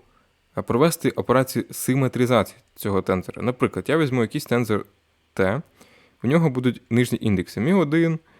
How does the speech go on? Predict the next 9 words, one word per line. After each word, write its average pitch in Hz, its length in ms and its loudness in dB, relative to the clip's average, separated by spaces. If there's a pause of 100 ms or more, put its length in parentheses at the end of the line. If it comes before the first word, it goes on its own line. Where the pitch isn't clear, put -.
(260)
і 143 100 -2
так 127 160 0
далі, 123 220 4
мю 110 140 0
два, 120 220 0
мю 110 120 -2
три, 143 280 0
мю 123 360 2
Н, 107 320 2